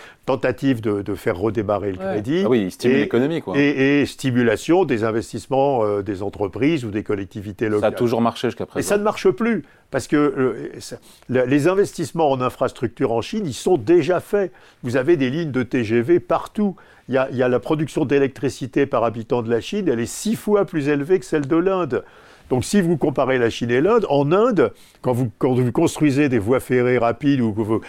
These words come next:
Speaker 1: que vous construisez de la capacité de production d'électricité, vous avez un effet très, très positif sur la productivité, donc sur le, la croissance. En Chine, non, c'est des investissements qui sont extrêmement peu rentables.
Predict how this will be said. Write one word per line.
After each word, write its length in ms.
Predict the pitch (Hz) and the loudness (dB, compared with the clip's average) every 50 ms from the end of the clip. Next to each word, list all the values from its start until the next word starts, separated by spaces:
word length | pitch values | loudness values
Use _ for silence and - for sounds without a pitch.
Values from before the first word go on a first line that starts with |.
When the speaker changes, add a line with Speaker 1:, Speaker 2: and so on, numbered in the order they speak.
| - - _ | -16 -10 _
Speaker 1:
que 80 | - | -2
vous 140 | 107 107 110 | -2 -2 0
construisez 500 | - - - - - 127 113 101 127 123 | 0 -2 -2 0 0 0 2 2 0 2
de 60 | 107 | 2
la 80 | 113 104 | 0 0
capacité 560 | - 113 107 - 110 - - 117 - 123 117 | 0 -2 -2 -2 -6 -6 -6 -4 -2 -2 -2
de 40 | - | 0
production 360 | - 110 107 104 - - 117 | 0 -2 -2 0 -2 -2 -2
d'électricité, 720 | 110 107 104 101 - 107 98 - - 107 - - 202 233 - - - - - 113 | 0 -2 -2 -2 -4 -6 -6 -6 -8 -6 0 2 2 2 0 -4 -16 -14 -4 0
vous 220 | 131 180 151 135 | 2 2 4 4
avez 240 | 131 120 151 196 202 | 4 4 4 4 4
un 160 | 151 131 120 | 4 2 0
effet 320 | 117 107 - - 185 185 | -2 -4 0 0 0 0
très, 240 | - - - 160 147 | 0 0 -2 -2 -2
très 180 | - - 143 127 | -2 -2 -4 -2
positif 540 | - 139 127 107 110 113 104 - 208 214 - | 0 0 0 0 -2 -4 -4 -4 -6 -6 -4
sur 160 | - 127 120 | -2 0 0
la 80 | 110 | 0
productivité, 840 | 107 - - 117 104 98 - - 120 101 98 110 104 - 202 220 180 | 0 -2 -4 -4 -4 -6 -6 -6 -6 -6 -6 -8 -2 0 0 0 2
donc 260 | 123 151 180 196 - | 2 0 0 0 -2
sur 160 | - - 123 | -2 -2 -2
le, 160 | 117 113 110 | 0 0 0
la 140 | 113 110 104 | 0 -2 -2
croissance. 500 | - - 139 143 - - 196 180 - - - - - - - - - | 0 0 -2 -2 -2 -4 -6 -8 -8 -10 -14 -20 -20 -20 -20 -12 -6
En 140 | 131 120 113 | -2 -2 -2
Chine, 460 | - - - 214 220 202 180 180 202 | -2 0 0 0 0 0 -2 -2 2
non, 180 | 226 233 226 196 | 2 2 2 2
c'est 140 | - - 127 | 2 0 0
des 200 | 120 127 107 127 | 0 2 0 0
investissements 580 | 123 117 123 113 - - 120 - - 196 220 | 0 0 -2 -4 -4 -12 -14 -4 0 0 0
qui 160 | 226 - - - | 0 0 -6 -4
sont 160 | - 156 151 | -4 -2 -2
extrêmement 500 | 139 - - - - 139 143 151 175 170 | -2 -2 -4 -4 -4 -4 0 0 0 0
peu 140 | 123 151 147 | 2 0 0
rentables. 540 | 143 170 180 175 - 226 196 190 156 117 | 0 0 -4 -2 0 0 0 2 2 0